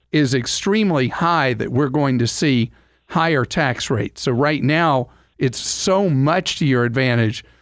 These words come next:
to do Roth rather than traditional. And I'm so glad at twenty-five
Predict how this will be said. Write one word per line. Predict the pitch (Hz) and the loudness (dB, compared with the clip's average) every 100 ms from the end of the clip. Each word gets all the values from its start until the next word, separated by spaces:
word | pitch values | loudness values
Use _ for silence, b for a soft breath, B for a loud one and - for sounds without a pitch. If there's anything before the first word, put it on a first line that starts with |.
| b - | b -4
to | 147 | -2
do | 151 147 127 - | 2 2 2 -2
Roth | - 143 120 151 156 143 143 - | -8 -2 0 2 2 0 -4 -6
rather | 123 139 151 151 135 | 0 2 2 2 0
than | 120 139 131 123 | 0 0 0 -2
traditional. | - - 127 127 113 - 95 90 - | -2 -2 0 0 -2 -4 -4 -6 -2
And | 139 127 | 0 2
I'm | 123 123 | 0 0
so | - 196 202 | 0 0 2
glad | 180 170 156 | 2 2 0
at | - | -2
twenty-five | - 156 139 120 180 165 135 110 | -2 0 0 0 0 2 2 -2